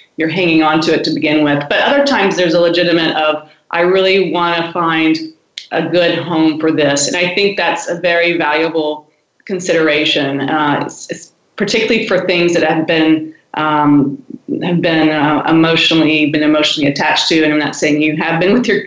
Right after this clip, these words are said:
the kitchen appliances, but, um, so it's, it's a get, about getting real with yourself of, is this just a stall tactic of not decluttering, or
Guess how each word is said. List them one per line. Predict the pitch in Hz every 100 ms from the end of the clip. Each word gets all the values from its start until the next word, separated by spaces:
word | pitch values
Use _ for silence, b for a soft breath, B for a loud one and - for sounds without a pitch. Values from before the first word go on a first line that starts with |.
| -
the | 202
kitchen | 247 - 190
appliances, | - 190 180 - 185 170 160
but, | 180 185 B B _ 151
um, | 180 180 165 160 - - _ _ _ _ _
so | - 196
it's, | 190 196
it's | 202
a | 202
get, | 220 185
about | 196 196 196
getting | 185 185
real | 185
with | 185
yourself | 180 175 170
of, | 170 165 B B
is | 190
this | 196 269
just | 320 320
a | 247
stall | - 180 175 170
tactic | 180 160 170 160 - -
of | 170 160
not | 170 170 160
decluttering, | 170 156 170 165 160 160 160 160
or | 202 208 202 190